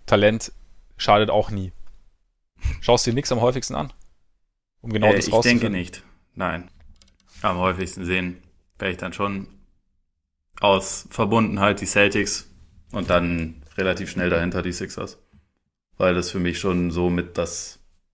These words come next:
Speaker 2: interessanteste Team der N B A ist für die kommende Saison.
Speaker 1: Sixers meinst du? Ja. Ja, ich glaub, ich werde mir die, ja, Sixers und Celtics so ähnlich oft anschauen. Die Nets werde ich auch noch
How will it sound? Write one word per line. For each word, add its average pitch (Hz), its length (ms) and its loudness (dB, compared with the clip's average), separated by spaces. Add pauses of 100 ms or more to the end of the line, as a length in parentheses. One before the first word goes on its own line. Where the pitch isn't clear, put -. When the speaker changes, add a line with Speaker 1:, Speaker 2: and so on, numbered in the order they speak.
(280)
Speaker 2:
interessanteste 92 680 -2
Team 90 260 -6
der 87 260 2 (140)
N 92 180 -6
B 90 140 -2
A 85 120 -2
ist 90 140 -4
für 98 80 -10
die 95 80 -6
kommende 92 280 -4
Saison. 92 380 -6 (1080)
Speaker 1:
Sixers 120 280 2
meinst 104 180 -2
du? 131 80 -6 (880)
Ja. - 220 4 (1160)
Ja, 139 180 8
ich 151 80 -4
glaub, 165 100 2
ich 135 80 0
werde 175 140 4
mir 156 40 4
die, 143 300 6 (960)
ja, 139 200 6
Sixers - 400 4
und 151 160 0
Celtics 160 440 4
so 139 420 4 (140)
ähnlich 156 340 4
oft 139 160 0
anschauen. 143 320 2
Die 127 60 4
Nets 131 260 4
werde 123 120 0
ich 113 80 -2
auch - 80 2
noch 120 300 -6